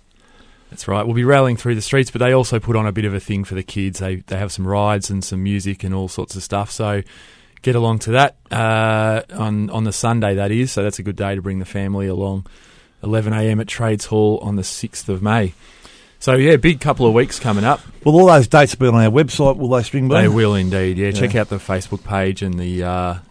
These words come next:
Speaker 1: and the website. I'll make sure they're all on the calendar. Um,
Speaker 2: And we've got
Speaker 1: and
Speaker 2: the Concrete Gang coming up later. We, we sort of haven't locked that date in, but, but anyway. But
Speaker 1: sometime in July.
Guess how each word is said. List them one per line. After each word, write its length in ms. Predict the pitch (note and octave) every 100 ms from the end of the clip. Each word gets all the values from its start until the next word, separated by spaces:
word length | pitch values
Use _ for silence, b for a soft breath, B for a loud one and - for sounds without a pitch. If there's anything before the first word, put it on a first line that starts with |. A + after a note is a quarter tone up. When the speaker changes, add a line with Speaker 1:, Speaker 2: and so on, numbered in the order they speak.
| -
Speaker 1:
and 140 | F#2+
the 80 | F2+
website. 440 | F#2+ F#2+ G2 F2+
I'll 100 | F#2
make 160 | F#2 F2
sure 160 | -
they're 160 | F2+ F2+
all 100 | F2+
on 120 | F2+
the 60 | E2+
calendar. 500 | - F#2+ F#2 F#2+ F#2+ b b b b b b b _
Um, 680 | G#2 A2 A2+ A2+ A2+ A2+ - _ - - b b b b -
Speaker 2:
And 120 | A#2
we've 80 | C3
got 80 |
Speaker 1:
and 80 | C#3+
Speaker 2:
the 60 | A2+
Concrete 500 | - D3+ A#2 B2+ A2
Gang 220 | B2 A#2
coming 260 | B2+ A2 A2
up 100 | A#2
later. 220 | A2 B2+
We, 140 | G#2+ G#2+
we 140 | A2+
sort 200 | F#2+ C#3
of 60 | G#2+
haven't 200 | G#2 F2+
locked 220 | G#2 F#2
that 180 | F#2+ F2
date 260 | F#2 F2+ E2+
in, 160 | F#2+
but, 200 | E2+ E2
but 160 | - F2+ -
anyway. 380 | F2+ F2+ D#2 F2+ - -
But 80 |
Speaker 1:
sometime 280 | G2 A#2+ A2+
in 60 | G2
July. 560 | G2 F2+ F2 E2+ E2+